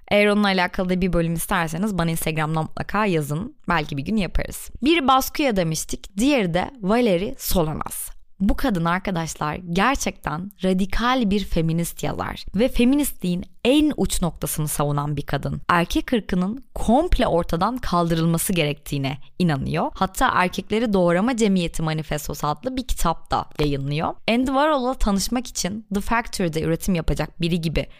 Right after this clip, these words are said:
gösteriyor kendini ve içeri giriyor ve kendisinin yazdığı bir oyunu değerlendirmesi için Warhol'un okumasını istiyor. Bu oyun The Factory'nin içinde bulunduğu durumu da eleştiren bir oyun. Ancak Warhol oyunu beğenmeyerek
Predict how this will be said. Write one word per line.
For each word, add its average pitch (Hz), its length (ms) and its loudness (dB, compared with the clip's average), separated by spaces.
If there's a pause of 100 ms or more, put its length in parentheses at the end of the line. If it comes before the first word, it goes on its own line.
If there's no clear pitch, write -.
gösteriyor 143 480 -2
kendini 143 480 -2
ve 151 100 0
içeri 160 360 -2
giriyor 151 420 -2
ve - 60 0
kendisinin 220 640 0
yazdığı 165 480 0
bir - 140 -8
oyunu 170 340 0
değerlendirmesi 165 880 0
için 220 220 -6
Warhol'un 262 500 2
okumasını 196 540 2
istiyor. - 440 -6 (160)
Bu 285 200 4
oyun 226 320 2 (180)
The 208 60 -4
Factory'nin 220 600 0
içinde 190 440 -2
bulunduğu 156 480 0
durumu 147 300 -2
da 143 140 -2 (200)
eleştiren 151 640 -2
bir - 200 -6
oyun. 151 380 -2
Ancak 262 360 0
Warhol 262 420 4
oyunu 220 340 2
beğenmeyerek 180 760 0